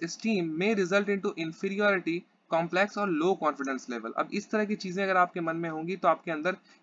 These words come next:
inferiority आएगी कि आपका कोई अस्तित्व नहीं है, कोई आपको value नहीं देता, इस तरह की चीजें आपके मन में आएंगी और आपका confidence लेवल भी बहुत ही ज्यादा लो रहेगा। और जब आपका esteem needs पूरा हो जाता है तो फिर आप चले जाते हो सेल्फ एक्चुअल, अ, actualization needs के ऊपर, है ना?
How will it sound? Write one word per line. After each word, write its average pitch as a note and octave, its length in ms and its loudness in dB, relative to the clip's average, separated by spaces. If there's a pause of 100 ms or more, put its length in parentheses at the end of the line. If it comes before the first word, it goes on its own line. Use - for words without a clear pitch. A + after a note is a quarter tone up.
inferiority F3 640 0
आएगी G3+ 260 2
कि G3+ 120 -2
आपका E3 280 0
कोई F3+ 200 2
अस्तित्व F#3 420 -4
नहीं F#3 220 -2
है, F#3+ 100 -4
कोई E3+ 160 -4
आपको C#3+ 280 0
value C3+ 340 2
नहीं G3 160 0
देता, F3+ 320 0
इस G3+ 120 -6
तरह F#3+ 100 -4
की F3 100 -4
चीजें D#3+ 260 -2
आपके D#3 200 0
मन D3+ 140 -2
में F3 140 -2
आएंगी F3 320 -4 (300)
और F3 120 10
आपका G3 200 6
confidence F#3+ 520 0
लेवल E3+ 220 0
भी F3 100 0
बहुत D3 240 -2
ही D#3+ 60 -2
ज्यादा C#3+ 260 2
लो E3 320 0 (340)
रहेगा। A2 460 -4 (500)
और F3 120 8
जब G#3+ 160 6
आपका A3 220 10
esteem A3+ 340 4
needs B3+ 260 4
पूरा B3+ 260 4
हो D4 120 6
जाता G3 320 6
है A#2 100 4
तो G#3+ 180 -2
फिर B3+ 160 2
आप A#3+ 100 6
चले A3 200 0
जाते G#3+ 240 6
हो A3+ 100 4
सेल्फ A3 440 0
एक्चुअल, F3+ 380 -2
अ, D3 300 2
actualization D3 640 -2
needs C3 360 -4
के A#2+ 180 -6
ऊपर, G#2+ 360 -6 (420)
है E3 60 0
ना? B3+ 140 2